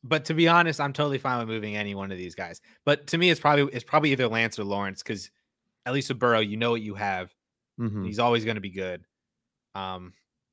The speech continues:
Speaker 1: and I would try to move one of the more unknowns.
Speaker 2: Why is Burrow gonna outproduce Derek Carr?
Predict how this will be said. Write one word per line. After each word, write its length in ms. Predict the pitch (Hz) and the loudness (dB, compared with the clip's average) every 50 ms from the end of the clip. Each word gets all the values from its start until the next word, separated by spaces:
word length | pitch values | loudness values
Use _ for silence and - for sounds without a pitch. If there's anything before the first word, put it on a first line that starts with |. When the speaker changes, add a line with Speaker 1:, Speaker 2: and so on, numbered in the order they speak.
| _ _ _ - | _ _ _ -10
Speaker 1:
and 100 | 117 101 | -6 -2
I 60 | 104 104 | 0 0
would 80 | 104 101 | 0 2
try 140 | - 120 110 | 4 4 4
to 60 | 104 | 4
move 240 | 101 101 101 101 - | 2 -2 -4 -4 -4
one 120 | 104 101 | -4 -6
of 40 | 98 | -6
the 60 | 95 | -6
more 200 | 92 95 92 92 92 | -6 -6 -6 -6 -6
unknowns. 640 | 90 92 92 92 87 87 85 82 87 - - - _ _ _ _ _ _ _ _ _ _ _ _ _ _ _ _ _ _ _ _ _ _ _ _ _ - | -6 -8 -10 -10 -10 -12 -12 -16 -16 -18 -20 -20 _ _ _ _ _ _ _ _ _ _ _ _ _ _ _ _ _ _ _ _ _ _ _ _ _ -4
Speaker 2:
Why 200 | 120 135 190 233 | 0 2 4 6
is 140 | 233 214 160 | 6 4 4
Burrow 480 | 135 120 151 160 156 151 151 147 143 | 2 4 6 8 10 10 10 10 8
gonna 260 | 127 131 135 131 127 120 | 6 4 4 6 4 6
outproduce 580 | 120 123 127 - - - 120 113 120 113 104 | 6 4 4 4 2 0 2 2 2 2 2
Derek 260 | - 117 113 107 107 - | 0 -2 -2 -2 -2 -2
Carr? 320 | 104 98 95 87 80 80 | -2 -2 -2 -4 -6 -12